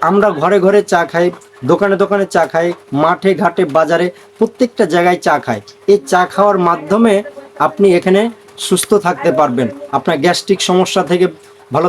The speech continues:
থাকতে পারবেন, আপনার ডায়াবেটিস সমস্যা ভালো থাকতে পারবেন, এবং আপনার মাইগ্রেনের সমস্যা, আপনার মাথা ব্যথা করতেছে, আপনি ভালো থাকতে পারবেন, এবং আপনি শারীরিক টেনশন থেকে মুক্ত থাকতে পারবেন। তো আমরা প্রত্যেকে চা খাবো, চা খাওয়ার পাশাপাশি সুস্থ, সুস্থ থাকবো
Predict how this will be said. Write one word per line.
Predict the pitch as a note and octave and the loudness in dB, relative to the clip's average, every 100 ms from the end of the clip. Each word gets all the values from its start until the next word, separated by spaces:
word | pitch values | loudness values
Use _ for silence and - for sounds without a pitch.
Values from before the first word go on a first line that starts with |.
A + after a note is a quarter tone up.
| F3+ | -2
থাকতে | F3+ F3+ | -2 -2
পারবেন, | E3+ E3 F3 | -2 0 0
আপনার | E3 - D3+ | -2 -2 0
ডায়াবেটিস | D#3+ E3+ F3+ F3+ - | 2 2 2 0 -2
সমস্যা | E3+ F3 - | -2 -2 0
ভালো | D#3 D#3+ E3+ | 0 0 0
থাকতে | E3 - E3 | -4 -2 0
পারবেন, | D#3+ E3 E3+ - - | 0 -2 -6 -14 -4
এবং | D3+ E3 | 0 0
আপনার | D3+ D#3+ | 0 0
মাইগ্রেনের | D3 D#3+ F3 F3+ F#3 - | 2 2 2 2 2 0
সমস্যা, | E3+ E3+ - D#3+ | 0 -2 0 -2
আপনার | D#3 | 0
মাথা | D#3 D#3 D3+ E3+ | 0 0 0 0
ব্যথা | E3 E3 | 0 -2
করতেছে, | D3 D3 E3+ - E3 - - - | -4 -4 -6 -4 -4 -6 -10 -6
আপনি | C3 E3 | -2 0
ভালো | D3 F3 | 2 0
থাকতে | D#3+ D#3+ F3+ | -2 -2 -2
পারবেন, | E3 E3 D#3+ F3+ - - - | -2 -2 -2 -4 -6 -16 -4
এবং | E3+ F#3 | 0 2
আপনি | F3 G3 | 2 -2
শারীরিক | F#3 F3 F#3 F#3+ F#3 | 0 0 4 2 2
টেনশন | - F3+ - F#3+ F#3 | 0 0 2 -2 2
থেকে | F#3 | 0
মুক্ত | E3+ E3+ - E3+ | 2 -2 -2 -4
থাকতে | D#3+ - | -4 -2
পারবেন। | C#3 B2 A2+ G#2 - - - | 0 0 -2 -6 -16 -20 -2
তো | D#3+ | 2
আমরা | E3 G3 | 4 2
প্রত্যেকে | G3 G3+ - A3 G3+ | 0 -4 -2 -2 0
চা | G#3 F#3 F3+ | 0 0 0
খাবো, | - F3+ A#3 - - - | -2 -2 -2 -4 -14 -2
চা | F#3 F3+ | 0 0
খাওয়ার | G3+ F#3+ | -2 0
পাশাপাশি | F#3 - F3+ D3+ - | -2 -2 -4 -4 -8
সুস্থ, | D#3+ E3 C#3 C3+ - - | -4 0 0 -2 -14 -2
সুস্থ | F#3+ - F3+ | -2 0 0
থাকবো | D#3 D3 | 0 0